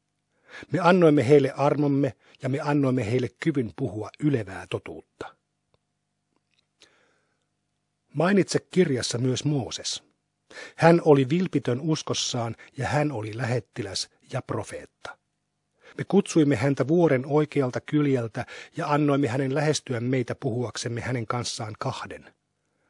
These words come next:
Armossamme me teimme myös hänen veljestään Aaronista profeetan. Mainitse kirjassa myös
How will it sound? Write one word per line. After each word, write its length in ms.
Armossamme 760
me 80
teimme 360
myös 300
hänen 240
veljestään 720
Aaronista 560
profeetan. 580
Mainitse 380
kirjassa 500
myös 480